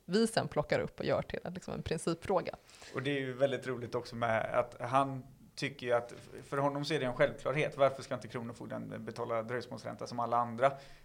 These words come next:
Speaker 2: Och brukar ju ha, han tycker att det är intressant att det ska krävas så mycket juridiska krumbukter
Speaker 1: <laughs>
Speaker 2: för att komma fram till den saken.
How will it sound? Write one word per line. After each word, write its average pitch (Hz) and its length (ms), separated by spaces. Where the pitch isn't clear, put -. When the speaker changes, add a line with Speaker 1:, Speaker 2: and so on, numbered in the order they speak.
Speaker 2:
Och - 360
brukar 131 280
ju 127 60
ha, 120 340
han 143 220
tycker 143 240
att 135 140
det 131 160
är 151 40
intressant 139 760
att 117 180
det 117 80
ska 123 160
krävas 120 460
så 120 60
mycket 117 600
juridiska 117 640
krumbukter 131 840
Speaker 1:
<laughs> - 100
Speaker 2:
för 123 160
att 123 100
komma - 180
fram 220 340
till 226 100
den 226 160
saken. - 340